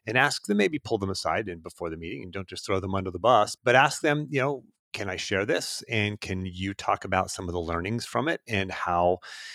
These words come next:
you know, we need to use this type of experience to learn and to grow and to innovate? I mean, have,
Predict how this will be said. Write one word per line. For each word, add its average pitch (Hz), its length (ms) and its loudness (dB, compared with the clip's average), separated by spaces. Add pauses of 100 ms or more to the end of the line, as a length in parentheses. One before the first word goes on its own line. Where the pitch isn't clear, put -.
(160)
you 101 100 2
know, 92 80 6
we 92 200 2
need 92 260 -2
to 92 800 2
use 101 400 -2
this 104 240 0
type 95 300 -2
of 95 180 0
experience 110 880 2
to 101 140 -6
learn 90 320 0
and 90 140 -4
to 92 60 -2
grow 85 340 0
and 95 100 -4
to 101 80 -4
innovate? 104 400 0
I 82 40 -6
mean, 90 200 -6
have, 95 460 -2